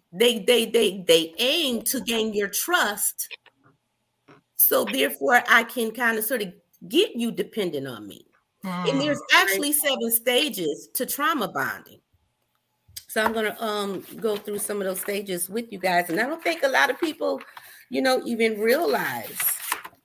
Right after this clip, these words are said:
Speaker 1: you know, the stages. So the first stage is love bombing.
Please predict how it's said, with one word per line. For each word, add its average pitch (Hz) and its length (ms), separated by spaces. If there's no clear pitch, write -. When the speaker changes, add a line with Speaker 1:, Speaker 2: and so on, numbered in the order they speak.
Speaker 1:
you 214 100
know, 208 140
the 185 200
stages. 247 840
So 262 240
the 240 140
first 302 360
stage 240 380
is 233 160
love 262 360
bombing. 127 460